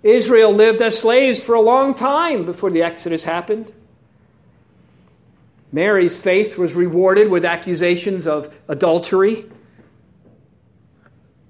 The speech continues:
And a large stone rolled in front of a tomb containing the one you hoped would save you, and then sealed, and then guarded by soldiers.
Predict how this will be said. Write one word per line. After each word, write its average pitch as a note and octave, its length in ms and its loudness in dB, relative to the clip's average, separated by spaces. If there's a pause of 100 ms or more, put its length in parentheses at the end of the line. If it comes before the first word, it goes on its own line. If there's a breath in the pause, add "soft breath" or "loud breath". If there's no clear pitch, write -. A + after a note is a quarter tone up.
(380)
And D#3+ 100 -8
a D3+ 40 -4
large F3+ 400 0
stone F#3+ 640 0
rolled E3+ 280 4
in D#3+ 120 -2
front F#3 300 -4
of D3+ 60 -6
a - 40 -20
tomb G#3+ 640 0 (800)
containing A3 540 0
the G3 80 2
one G#3+ 320 2
you A3 140 2
hoped B3+ 420 2
would G3+ 200 0
save B3 580 -2
you, C4 540 0 (1500)
and G3+ 100 0
then C4 100 2
sealed, C#4 720 0 (200 loud breath)
and A3+ 80 0
then B3 180 2
guarded B3+ 400 2
by A3 140 -2
soldiers. C4 880 -2